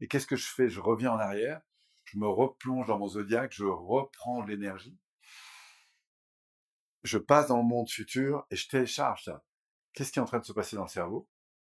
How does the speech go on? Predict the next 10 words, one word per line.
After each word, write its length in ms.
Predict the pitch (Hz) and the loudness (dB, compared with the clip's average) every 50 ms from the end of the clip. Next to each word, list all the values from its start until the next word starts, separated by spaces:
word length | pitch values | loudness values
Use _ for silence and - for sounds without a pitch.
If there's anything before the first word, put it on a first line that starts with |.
| _ _ _ _ _ _ _ _ _ _ _ _ _ _ _ _ _ _ - | _ _ _ _ _ _ _ _ _ _ _ _ _ _ _ _ _ _ -6
Il 80 | - 104 | 0 0
y 20 | |
a 80 | 101 98 | 0 2
un 40 | 95 | 2
mélange, 640 | 104 113 113 117 110 110 147 175 - - - _ _ - | 2 2 2 2 2 0 -2 -6 -10 -14 -20 _ _ -10
un 80 | 101 98 | -8 -6
doux 120 | 107 117 | -2 0
mélange 400 | 127 127 117 117 113 98 - - - | 0 0 0 0 -2 -4 -6 -8 -8
entre 300 | 101 98 - - - 101 | -10 -10 -8 -4 -4 -4
l'expérience 920 | 101 101 127 131 - - - 135 113 113 117 117 113 110 104 - - - | -2 -2 -4 -4 -6 -4 -2 -2 -2 -2 -4 -4 -4 -6 -6 -8 -12 -14